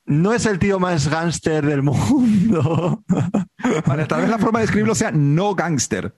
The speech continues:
Speaker 2: Eh,
Speaker 1: No gángster, ¿no? O sea, no le gusta en plan ir vestido como si fuera un, yo qué sé, a una pasarela de Prada o lo que fuera.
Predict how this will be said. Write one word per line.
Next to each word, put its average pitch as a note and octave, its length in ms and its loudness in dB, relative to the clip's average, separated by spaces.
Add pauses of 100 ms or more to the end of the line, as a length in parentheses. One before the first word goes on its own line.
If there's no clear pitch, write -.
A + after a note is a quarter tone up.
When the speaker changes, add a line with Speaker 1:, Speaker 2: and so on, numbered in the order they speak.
Speaker 2:
Eh, C3 280 -2
Speaker 1:
No F3 160 0
gángster, E3+ 580 0
¿no? F#3+ 180 0
O F3 100 0
sea, D#3 360 0
no F3 280 2
le G#3+ 80 2
gusta G3 540 0
en E3+ 100 0
plan F3+ 400 0
ir F3 180 2
vestido E3 540 0
como D#3+ 380 0
si D3+ 180 -2
fuera D#3 340 -2
un, D3 720 0
yo D3 80 0
qué C#3 120 -2
sé, C3+ 200 -4 (320)
a - 140 0
una C#3+ 280 -2
pasarela C#3 540 0
de B2+ 80 -4
Prada C#3 400 0
o C3+ 60 -2
lo C3+ 80 -2
que C3 120 -2
fuera. D#3+ 280 -4